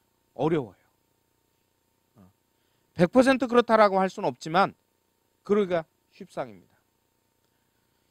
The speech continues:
예전에, 에, 지금은 뭐 그런 게 덜하지만 팔십 년대까지만 해도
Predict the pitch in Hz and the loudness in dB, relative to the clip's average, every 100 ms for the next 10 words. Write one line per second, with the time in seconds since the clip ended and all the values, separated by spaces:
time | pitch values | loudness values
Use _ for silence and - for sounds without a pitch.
0 | _ _ - 220 233 254 233 - 190 185 | _ _ -4 -2 0 0 0 0 -2 -2
1 | - _ - 190 214 208 185 98 180 180 | -6 _ -12 -4 -2 -2 -6 -10 -6 -4
2 | 165 147 143 - 151 147 135 - 135 151 | -4 -4 -4 -2 -2 -2 -8 -10 -10 -6
3 | 143 135 123 104 131 104 _ _ _ - | -6 -8 -10 -10 -12 -16 _ _ _ -6
4 | 262 - 269 262 240 220 196 185 170 156 | -6 -6 -8 -8 -6 -4 -4 -6 -6 -8
5 | 139 147 156 | -8 -8 -10